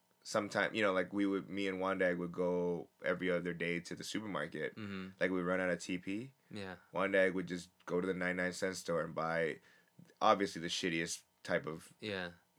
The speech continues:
Speaker 1: T P ever. You know what I
Speaker 2: Mm-hmm.
Speaker 1: mean? Where you gotta, where you try to wipe your ass and your finger goes through and,
Speaker 2: Oh,
Speaker 1: you know,
Speaker 2: like
Speaker 1: hits
Speaker 2: one
Speaker 1: you. Yeah.
Speaker 2: single ply.
Speaker 1: Yeah, I was like, "Wandag, this
Speaker 2: <laughs>
Speaker 1: is terrible, dude," right? But,
Speaker 2: <laughs>
Speaker 1: um, yeah, ev-,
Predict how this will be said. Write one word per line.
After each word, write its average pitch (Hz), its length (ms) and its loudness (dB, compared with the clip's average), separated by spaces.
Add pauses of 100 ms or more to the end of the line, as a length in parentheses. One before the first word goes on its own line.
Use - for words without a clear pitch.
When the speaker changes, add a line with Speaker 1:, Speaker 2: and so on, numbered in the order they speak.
Speaker 1:
T 90 160 0
P 80 200 0
ever. 78 300 2
You 87 100 -2
know 90 60 0
what 85 80 0
I - 20 -2
Speaker 2:
Mm-hmm. 87 80 -4
Speaker 1:
mean? 87 180 -2
Where 85 120 -4
you 85 120 -4
gotta, 76 380 -4 (680)
where - 120 -6
you 92 180 -8
try 87 160 2
to 82 80 2
wipe 87 200 2
your 85 140 0
ass 85 200 0
and 82 80 -12
your 73 100 -6
finger 85 260 -6
goes 82 200 -4
through 80 280 -6
and, 90 220 -10
Speaker 2:
Oh, 104 140 -6
Speaker 1:
you 98 80 2
know, 90 60 4
Speaker 2:
like 87 80 2
Speaker 1:
hits 95 100 2
Speaker 2:
one 107 180 -2 (140)
Speaker 1:
you. - 80 -10
Yeah. 80 80 -4
Speaker 2:
single 110 380 -2
ply. 98 380 -2
Speaker 1:
Yeah, 95 300 12
I 92 60 8
was 90 80 4
like, 87 80 4 (220)
"Wandag, 101 160 8
this - 140 2
Speaker 2:
<laughs> 104 60 -6
Speaker 1:
is 90 40 -12
terrible, 107 500 8
dude," 53 300 -10
right? 95 320 6
But, 95 260 2 (280)
Speaker 2:
<laughs> - 220 -14
Speaker 1:
um, 87 460 0 (800)
yeah, 117 140 6
ev-, 95 260 6